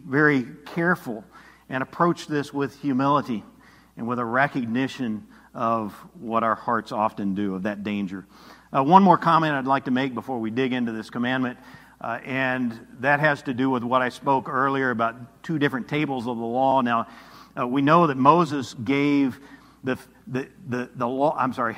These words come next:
the Lord gave the law to Moses to give to the people with two physical stone tablets.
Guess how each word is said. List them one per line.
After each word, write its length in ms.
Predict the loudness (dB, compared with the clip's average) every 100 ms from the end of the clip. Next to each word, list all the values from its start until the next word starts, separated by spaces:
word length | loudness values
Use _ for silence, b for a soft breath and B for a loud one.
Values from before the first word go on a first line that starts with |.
| -4
the 120 | -4
Lord 540 | 2 4 4 4 -2 -2
gave 560 | 0 0 -2 -6 -12
the 120 | -8
law 400 | -2 2 4 4
to 180 | 0 -4
Moses 720 | 0 2 2 2 -2 -10 -10 -20 B B _ -12
to 80 | -6
give 300 | -2 -2 -2
to 80 |
the 100 | -6
people 460 | -2 -2 0 -6 -8 -16 B B B B _ _ -10
with 320 | -4 -4 -4 -12 2
two 560 | 4 6 6 4 0 -10 -20 -20 _ _ _
physical 720 | 0 0 0 0 -2 -4 -8
stone 540 | -14 -2 0 2 0 -4
tablets. 680 | -2 0 0 -2 -12 -20